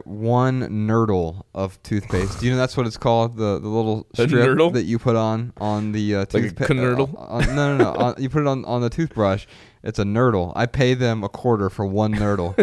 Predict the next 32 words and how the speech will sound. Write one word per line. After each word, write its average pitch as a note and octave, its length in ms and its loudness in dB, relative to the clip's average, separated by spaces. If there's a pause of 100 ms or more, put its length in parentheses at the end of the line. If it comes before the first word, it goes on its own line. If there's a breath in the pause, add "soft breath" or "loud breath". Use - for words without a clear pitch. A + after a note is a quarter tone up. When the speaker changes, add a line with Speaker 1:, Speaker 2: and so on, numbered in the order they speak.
Speaker 2:
<laughs> - 40 -16
You're E3 120 0
getting B2+ 200 2
ripped A#2 180 -2
off, E2+ 180 0
Speaker 1:
Every C#3 360 2
Speaker 2:
man. D3+ 440 4
Speaker 1:
time. - 60 -6
Speaker 2:
<laughs> G#3+ 480 2 (100)
Speaker 1:
Yeah, B2+ 200 0
but B2 80 -2
I B2 80 4
don't A#2+ 100 0
have B2 160 0
to G#2 80 -8
store A#2+ 380 2
it, G#2 80 0
man. G#2 180 0
I'm A2+ 80 -2
not A2 140 0
stockpiling F2+ 800 -2
Speaker 2:
Yeah. E2+ 80 -2
Speaker 1:
nothing. A2 560 -2 (400 loud breath)
No, F3 180 6
I, F3 340 4
I F3+ 100 2
agree G3 260 0
with F3+ 140 -2
you, A#2+ 100 0
Ryan. B2+ 340 0
I, C#3+ 120 -2
I, - 40 -4